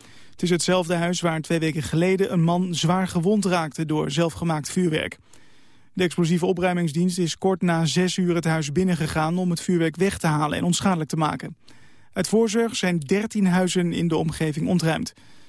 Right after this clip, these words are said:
De man die twee weken geleden gewond raakte, ligt nog in het ziekenhuis.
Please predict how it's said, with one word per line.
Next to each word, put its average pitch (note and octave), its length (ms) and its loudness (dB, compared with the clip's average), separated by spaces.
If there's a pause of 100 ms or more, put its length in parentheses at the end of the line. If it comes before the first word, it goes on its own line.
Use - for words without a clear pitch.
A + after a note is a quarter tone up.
(300)
De F3 80 -2
man E3+ 220 2
die E3 140 0
twee E3 180 0
weken D#3+ 200 0
geleden D#3+ 320 -2
gewond G3+ 320 2
raakte, G3 400 -2
ligt F3 300 0
nog F3 220 0
in D#3+ 80 -2
het D#3+ 100 -2
ziekenhuis. E3+ 600 -2